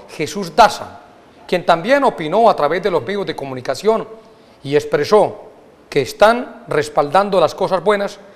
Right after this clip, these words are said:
de la ciudad de Cúcuta y no, pues digamos, tanto en directo de la,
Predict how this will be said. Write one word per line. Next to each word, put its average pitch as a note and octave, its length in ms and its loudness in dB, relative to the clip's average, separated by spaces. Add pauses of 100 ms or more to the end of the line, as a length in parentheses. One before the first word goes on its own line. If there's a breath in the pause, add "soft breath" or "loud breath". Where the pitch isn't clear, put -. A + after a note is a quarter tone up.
(140 loud breath)
de F3 220 0
la F#3 120 4
ciudad F3 260 -2
de F3+ 80 -6
Cúcuta G3 540 -6 (360 loud breath)
y E3 140 -4
no, G3+ 360 4
pues E3+ 120 -2
digamos, F3 480 0 (460)
tanto A3+ 340 4
en A3+ 160 0
directo F#3+ 360 2
de G3+ 60 4
la, D#3+ 120 2